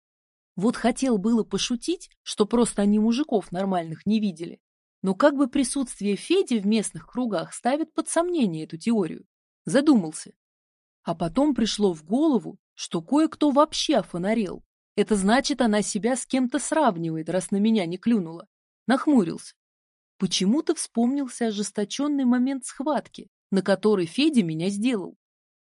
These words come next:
Я наклонился тогда над волосатой ногой и истерично, но лишь внутри, выщипывал волосянки.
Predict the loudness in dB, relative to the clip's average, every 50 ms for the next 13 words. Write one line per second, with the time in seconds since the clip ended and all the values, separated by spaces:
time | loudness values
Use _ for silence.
0 | _ -4 0 2 2 2 2 0 0 0 0 0 0 0 0 0 0 -2 -6 -4
1 | -4 -4 0 0 0 2 0 -2 -4 -4 -2 0 0 0 0 0 -2 -2 -2 -4
2 | -6 -4 -4 -4 -2 -2 0 0 0 -4 -6 _ _ _ _ _ 2 2 2 2
3 | 0 -2 2 2 2 2 2 0 -2 -4 -4 -4 -6 -8 -10 _ _ _ _ 2
4 | 4 4 4 2 0 0 0 0 0 0 0 -2 -2 -2 -4 -4 -6 -4 -4 -4
5 | -2 -2 -2 0 0 -2 -2 0 0 0 0 0 -2 -4 -4 -4 -6 -10 -14 -18
6 | -20